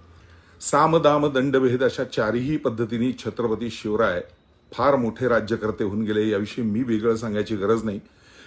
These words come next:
किंबहुना छत्रपती राजर्षी शाहू महाराजांची भूमिका मी अत्यंत व्यवस्थितपणे पार पाडली होती, अत्यंत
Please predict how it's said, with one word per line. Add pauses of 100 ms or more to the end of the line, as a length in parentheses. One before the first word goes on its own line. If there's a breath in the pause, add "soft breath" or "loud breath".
(140 soft breath)
किंबहुना (280)
छत्रपती
राजर्षी
शाहू
महाराजांची
भूमिका (200)
मी
अत्यंत
व्यवस्थितपणे
पार
पाडली
होती,
अत्यंत